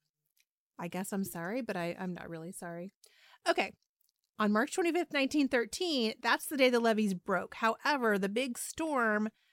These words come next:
started a few days earlier and actually was a huge storm system that affected a lot of areas of the Midwest. And even one of the source articles I used, I believe, is called The Great Flood of nineteen thirteen, 'cause it did not just affect Ohio.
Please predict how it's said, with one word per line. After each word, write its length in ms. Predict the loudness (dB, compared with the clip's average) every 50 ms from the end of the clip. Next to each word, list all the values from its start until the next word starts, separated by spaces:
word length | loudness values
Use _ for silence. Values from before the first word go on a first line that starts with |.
| _ _ _
started 440 | -18 -16 -2 2 4 4 6 6 4
a 120 | 4 2
few 180 | 2 2 4 6
days 240 | 6 6 6 4 2 -2
earlier 440 | -2 0 0 0 -2 -2 -4 -6 -4
and 200 | -2 -4 -2 -2
actually 380 | -2 -4 -4 -6 -4 -2 0 0
was 140 | 2 2 2
a 100 | 0 0
huge 400 | -2 -8 0 4 6 6 6 4
storm 320 | 2 0 2 2 2 2
system 380 | 2 0 -4 -2 0 0 0 0
that 140 | 0 -2 -2
affected 500 | -4 -4 -4 -6 -4 -2 -2 -2 -2 -4 -8 _ _ _ _ _ _ 0
a 100 | 0 2
lot 340 | 2 2 2 2 2 0 0
of 320 | 0 0 2 2 0 -2 -8 -16 _ _ _ _ _ -2
areas 360 | 2 2 4 4 4 4 4
of 100 | 4 4
the 100 | 4 4
Midwest. 640 | 6 4 4 4 4 4 4 4 2 0 -4 -6 -8 -12 -18 -20 -20 _ _ _ 0
And 260 | 2 4 4 2 2
even 260 | 0 0 2 2 4
one 100 | 4 4
of 80 | 4 4
the 80 | 2
source 260 | 0 2 0 0 2 0
articles 380 | 0 -2 -2 -2 -4 -2 0
I 80 | 0 0
used, 500 | 0 0 0 0 0 -2 -4 -6 -8 -10 _ _ _ _ _ _ _ -8
I 60 | -6
believe, 340 | -2 0 2 2 2 2 2
is 140 | 0 -2 -4
called 540 | -2 0 2 4 4 4 2 2 -2 -4 -8 _ _ _ _ _ _ _ _ _ _ _ _ 2
The 100 | 2 4
Great 300 | 4 4 2 2 0 -2
Flood 240 | 0 0 2 2
of 80 | 0 -2
nineteen 340 | -2 -4 -4 -6 -6 -6 -6
thirteen, 400 | -6 -8 -8 -6 -8 -8 -10 -8
'cause 120 | -6 -2 -2
it 160 | -2 0 0
did 140 | 2 2 4
not 240 | 4 2 2 0
just 260 | -4 -6 -8 -6 -8 -10
affect 320 | -8 -6 -8 -8 -6 -10
Ohio. 440 | -10 -8 -8 -8 -10 -10 -10 -12